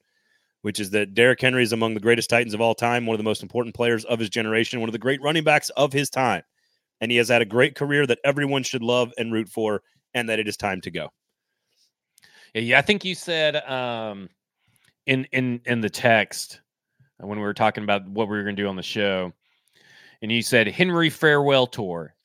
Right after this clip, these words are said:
Speaker 2: enjoy it." And I go, "Henry farewell tour, enjoy what?" <laughs> It's more like it. Because are we gonna sit here and really enjoy two yards per carry the rest of the
Speaker 1: Yeah.
Speaker 2: way?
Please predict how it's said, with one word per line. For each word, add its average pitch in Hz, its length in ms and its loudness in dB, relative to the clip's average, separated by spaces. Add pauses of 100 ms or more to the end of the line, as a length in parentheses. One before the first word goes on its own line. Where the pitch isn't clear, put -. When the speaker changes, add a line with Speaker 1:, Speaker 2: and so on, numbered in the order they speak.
Speaker 2:
enjoy 107 400 -4
it." 78 180 -14 (400)
And 113 120 -4
I 113 120 0
go, 110 400 0 (380)
"Henry 180 300 2
farewell 139 540 2
tour, 95 480 -8
enjoy 127 440 0
what?" 87 500 -6 (100)
<laughs> - 180 -8
It's 180 380 2
more 185 240 4
like 139 280 0
it. 98 100 -8 (340)
Because 170 240 0
are 175 360 6
we 147 300 -2
gonna 160 200 0
sit 170 200 -2
here 170 120 2
and 156 120 -4
really 151 300 -2
enjoy 131 480 0
two 131 280 -8
yards 127 360 -2
per 123 140 -12
carry 117 340 -6
the 107 120 -8
rest 98 260 -8
of 87 80 -6
the 90 60 -4
Speaker 1:
Yeah. 95 60 -4
Speaker 2:
way? 95 80 -8